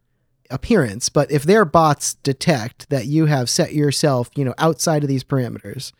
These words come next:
then y-, the consequence is ejection, you know,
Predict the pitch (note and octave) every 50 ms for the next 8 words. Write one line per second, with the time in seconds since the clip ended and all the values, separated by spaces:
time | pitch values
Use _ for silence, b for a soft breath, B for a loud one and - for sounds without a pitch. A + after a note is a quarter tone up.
0 | _ _ _ _ _ _ _ E3+ D#3 C#3+ C#3 C#3 C#3+ C3+ - - D3 C#3 C#3+ C3+
1 | B2+ C#3 - _ - - C#3+ C3+ - - B2+ - B2 B2+ - D3 C#3 C3+ C#3 C3+
2 | - - - - _ - _ _ _ - b b b b b b b b b b
3 | b b _ - - C#2+ D2 - - C3